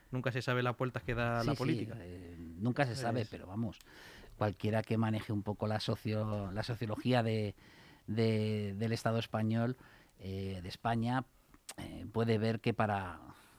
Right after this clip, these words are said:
Speaker 2: gobernar un país o para ganar unas elecciones,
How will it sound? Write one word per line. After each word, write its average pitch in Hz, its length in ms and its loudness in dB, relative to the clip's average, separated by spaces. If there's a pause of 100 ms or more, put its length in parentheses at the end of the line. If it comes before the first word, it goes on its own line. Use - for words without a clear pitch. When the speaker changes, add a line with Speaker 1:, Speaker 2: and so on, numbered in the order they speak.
Speaker 2:
gobernar 113 640 2
un 123 140 2
país 113 340 0
o 110 60 2
para 101 200 0
ganar 104 200 0
unas 110 200 0
elecciones, 101 600 -2